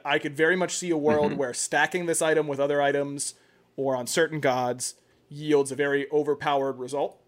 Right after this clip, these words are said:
Speaker 1: but only in that situation.
Speaker 2: Yeah, I think also on mage A D Cs, if you're going into a team fight with the idea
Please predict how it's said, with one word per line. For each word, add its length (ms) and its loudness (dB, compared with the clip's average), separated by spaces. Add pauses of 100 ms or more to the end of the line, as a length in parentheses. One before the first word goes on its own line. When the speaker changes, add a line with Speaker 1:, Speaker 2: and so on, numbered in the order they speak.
(180)
Speaker 1:
but 580 -2 (300)
only 340 -4
in 100 -6
that 240 -8 (560)
situation. 540 -10 (600)
Speaker 2:
Yeah, 220 2
I 20 2
think 340 0
also 540 4
on 500 -2
mage 320 0
A 60 2
D 180 2
Cs, 960 0 (1000)
if 180 -2
you're 80 4
going 320 4
into 160 4
a 80 4
team 340 -2
fight 460 2
with 160 0
the 140 4
idea 920 2